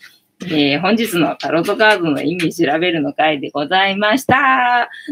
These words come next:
楽しんでもらえてたら幸いでございます。はい、じゃじゃん。えーと、どっからだ？えー、どっからだ？えー、どっからだ？<laughs> どっからだ？えーと、あやこさん、覚醒しろって言われてるんだよね。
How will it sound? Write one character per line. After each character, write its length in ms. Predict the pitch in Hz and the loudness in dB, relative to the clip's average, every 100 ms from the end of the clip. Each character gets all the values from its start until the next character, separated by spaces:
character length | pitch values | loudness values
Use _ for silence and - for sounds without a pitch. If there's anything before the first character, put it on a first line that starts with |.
| 285 | -6
楽 240 | 247 311 | -4 -2
し 120 | 302 330 | 2 2
ん 80 | |
で 120 | 254 226 | 4 2
も 120 | 220 | 2
ら 160 | 247 | 2
え 80 | 262 | 0
て 120 | 269 - | -2 -2
た 100 | 214 | -2
ら 140 | 185 | -2
幸 380 | 240 233 254 - | 0 -2 0 -2
い 60 | |
で 100 | 226 | -4
ご 160 | 247 233 | -4 -2
ざ 140 | 240 | 0
い 100 | 226 | 0
ま 200 | 233 247 | 0 0
す。 80 | 269 - | -2 -4
は 100 | 254 | -4
い、 80 | |
じ 120 | 196 180 | -2 -2
ゃ 60 | |
じ 80 | 202 | 0
ゃ 60 | 254 | 2
ん。 100 | 285 - _ - - | 0 -6 _ -20 -6
え 120 | 202 | -4
ー 80 | 202 | -2
と、 100 | 175 | -2
ど 140 | 135 | -2
っ 60 | 135 | 0
か 140 | 185 | 0
ら 80 | 170 | 0
だ？ 200 | - 120 - - - - | -2 -8 -12 -16 -10 -4
え 240 | 165 160 | 0 0
ー、 60 | 160 | -2
ど 100 | 262 | -2
っ 40 | |
か 140 | - | 0
ら 100 | 160 | 0
だ？ 180 | 135 135 - _ _ _ _ _ _ | 0 -4 -10 _ _ _ _ _ _
え 200 | - 180 220 | -8 -4 -2
ー、 20 | |
ど 100 | 185 | -4
っ 40 | - | 0
か 100 | 226 | 0
ら 100 | 156 | 0
だ？ 180 | 143 - | -2 -2
<laughs> 160 | - - 302 | 0 4 4
ど 80 | 285 | 4
っ 40 | |
か 300 | 330 - - | 2 -2 -2
ら 140 | 214 220 | 0 0
だ？ 160 | 202 170 440 480 370 | -2 -4 -2 -2 -2
え 100 | - | 0
ー 60 | 214 | 0
と、 80 | 294 | 2
あ 60 | |
や 180 | 359 370 | 2 0
こ 120 | 240 | 0
さ 140 | 208 170 | 0 0
ん、 60 | |
覚 260 | 165 175 - | 0 -2 -4
醒 220 | 277 277 | -2 -2
し 100 | - | 0
ろ 140 | 311 | 0
っ 0 | |
て 160 | 349 202 | 0 2
言 80 | 175 | 2
わ 100 | 180 | 2
れ 140 | 202 | 0
て 120 | 208 | -2
る 140 | 233 233 | -2 0
ん 60 | |
だ 80 | 170 | -2
よ 100 | 143 | -2
ね。 380 | 151 208 226 214 | 0 2 2 0